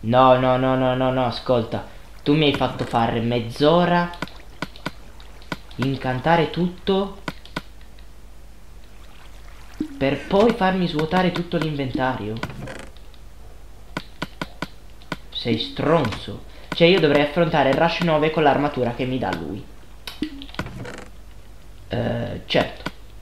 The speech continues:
mi sembra una cosa giusta. Allora prendiamo tutto, già che ci siamo, perché se moriamo almeno. Porca puttana. Ah, ci sistemiamo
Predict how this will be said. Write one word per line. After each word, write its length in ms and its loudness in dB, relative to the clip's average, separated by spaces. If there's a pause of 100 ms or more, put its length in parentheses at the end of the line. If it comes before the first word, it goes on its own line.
(100)
mi 80 -10
sembra 420 2
una 240 0
cosa 260 -2
giusta. 580 -4 (240)
Allora 220 0
prendiamo 460 -4
tutto, 560 -2
già 160 -2
che 120 0
ci 140 -2
siamo, 320 -2 (140)
perché 340 -4
se 140 -6
moriamo 440 -2
almeno. 300 -4 (1600)
Porca 500 2
puttana. 960 -6 (2750)
Ah, 180 0
ci 120 -4
sistemiamo 680 -4